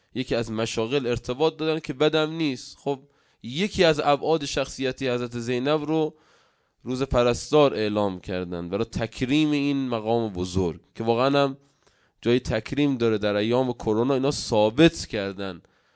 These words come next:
در میدان هستن، چون اول کرونا بالاخره طرف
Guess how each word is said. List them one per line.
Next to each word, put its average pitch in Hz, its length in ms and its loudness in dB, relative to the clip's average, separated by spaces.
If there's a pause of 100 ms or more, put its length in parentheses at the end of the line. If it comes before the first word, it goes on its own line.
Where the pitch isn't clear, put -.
(760)
در 110 200 2
میدان 123 380 4
هستن، 98 840 2 (240)
چون 117 160 -8
اول 117 460 0
کرونا 110 580 -2
بالاخره 123 640 -6 (1200)
طرف 110 420 -6